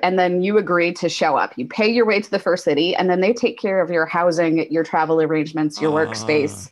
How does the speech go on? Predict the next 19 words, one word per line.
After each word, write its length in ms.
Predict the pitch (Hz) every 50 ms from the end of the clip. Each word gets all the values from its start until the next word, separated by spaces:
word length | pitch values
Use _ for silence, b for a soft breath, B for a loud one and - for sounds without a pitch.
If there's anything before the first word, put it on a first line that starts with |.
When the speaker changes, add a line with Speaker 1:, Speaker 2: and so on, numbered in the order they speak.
| B B B B
Speaker 2:
that's 160 | B 214 -
cool. 140 | - - 190
Speaker 1:
in 80 | 190 185
every 340 | - 165 165 - 170 165 160
new 160 | 156 147 151
city. 460 | - - - - - - - 240 - _ B B B B B B B _ -
Um, 360 | 170 170 170 170 170 170 180
and 140 | - 190 196
then 140 | 190 185
you 80 | 180 175
have 180 | 180 160 156 160
this 160 | 165 156 156
community 720 | - - 185 170 170 165 165 151 147 143 139 147 160 -
of 300 | - 143 151 139 143 _ _
people 260 | 165 156 156 147 147
that, 280 | 143 135 131 107 - - _
that 160 | - 143 135 -
travels 400 | - - 127 - - - - -
together. 400 | - - - - - - -